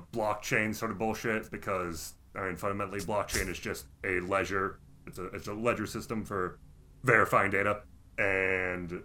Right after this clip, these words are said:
um, a lot of people, uh, get very excited about inserting artificial scarcity into things for no real good reason.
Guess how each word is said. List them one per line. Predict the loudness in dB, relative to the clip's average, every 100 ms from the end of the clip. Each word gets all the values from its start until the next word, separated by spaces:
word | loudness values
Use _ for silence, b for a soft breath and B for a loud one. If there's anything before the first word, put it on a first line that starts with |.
| 0
um, | 2 2 0 2
a | 4
lot | 8 8
of | 6 0
people, | -2 2 4 6 4 2 0
uh, | 2 2
get | 4 2 2
very | 6 8 8
excited | 6 4 4 4
about | 4 6 6 6 0 -4 -12 -4
inserting | -2 4 6 6 2
artificial | 2 2 2 0 -2
scarcity | 2 2 4 2 2 2 -4 -10 6
into | 8 10 10
things | 10 8 4
for | 4 6
no | 8
real | 10 10
good | 10 8
reason. | 8 8 4 0